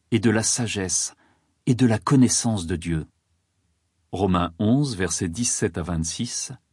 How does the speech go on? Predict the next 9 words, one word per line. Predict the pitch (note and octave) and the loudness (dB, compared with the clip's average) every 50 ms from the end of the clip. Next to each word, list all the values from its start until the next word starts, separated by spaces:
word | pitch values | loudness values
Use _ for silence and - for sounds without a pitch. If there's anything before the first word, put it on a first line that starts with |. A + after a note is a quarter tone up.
| _ - | _ -8
et | G2 F2+ | -8 -8
trente-trois. | E2+ - - A#2 G#2 F#2+ - - - D#2 D2 - - _ _ _ _ _ _ _ _ _ _ _ _ _ _ _ _ _ _ _ _ _ _ _ _ _ _ | -6 -4 -2 -2 -2 -4 -4 -8 -10 -10 -10 -12 -16 _ _ _ _ _ _ _ _ _ _ _ _ _ _ _ _ _ _ _ _ _ _ _ _ _ _
Quand | - A2+ G#2+ | 2 4 4
nous | A#2 B2+ | 4 4
prêchons, | A#2+ - - G2+ F2+ - - A#2+ D3+ G3 - _ _ _ _ _ _ _ _ _ | 2 0 0 0 0 2 2 0 0 -2 -4 _ _ _ _ _ _ _ _ _
nous | - G2+ G#2+ F#2+ | -2 0 0 0
pensons | E2 - A#2 A#2 A2+ - - - A#2 A2 F2+ G2 | 2 2 4 4 4 4 2 2 2 2 2 0
à | F2+ | -2
Jéhovah, | E2 F2 F#2+ F2+ E2+ D#2 D2 D#2+ E2 G2+ A2 - - | -2 0 0 0 0 -2 -2 -4 -4 -4 -6 -12 -18